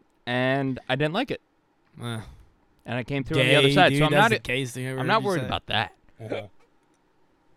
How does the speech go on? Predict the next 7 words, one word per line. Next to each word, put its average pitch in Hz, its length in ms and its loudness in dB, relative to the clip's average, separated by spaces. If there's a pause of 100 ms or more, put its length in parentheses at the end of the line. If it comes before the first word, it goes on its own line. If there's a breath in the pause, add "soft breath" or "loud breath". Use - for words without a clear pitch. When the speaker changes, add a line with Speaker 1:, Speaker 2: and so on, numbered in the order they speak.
(1300)
Speaker 1:
I 131 140 -2
am, 170 300 0 (120)
uh, 147 200 8
I 127 140 4
am 175 280 8
cautious 151 760 4 (360)
about 113 560 6